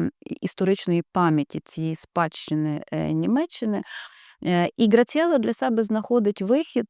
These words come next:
е, в той спосіб, що вона, попри свою некрасиву фізичну оболонку,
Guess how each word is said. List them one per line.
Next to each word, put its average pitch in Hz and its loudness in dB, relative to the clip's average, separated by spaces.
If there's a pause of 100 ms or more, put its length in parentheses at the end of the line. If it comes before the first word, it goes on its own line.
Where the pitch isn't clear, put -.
е, 185 2
в - -10
той 208 2
спосіб, 269 -4
що - -2
вона, 202 0
попри 196 -2
свою 196 0
некрасиву 170 -2
фізичну 160 -6
оболонку, 220 -2